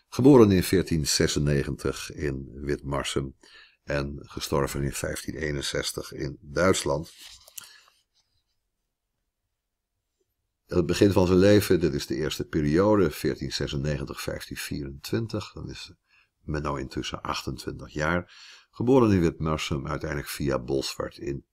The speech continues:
Pingjum beland in vijftien vierentwintig. En dan begint zijn Friese periode. Hij is dan intussen pastoor geworden.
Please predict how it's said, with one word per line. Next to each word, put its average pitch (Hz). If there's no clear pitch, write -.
Pingjum 98
beland 69
in 64
vijftien 69
vierentwintig. 65
En 85
dan 85
begint 78
zijn 69
Friese 98
periode. 76
Hij 71
is 67
dan 71
intussen 69
pastoor 127
geworden. 85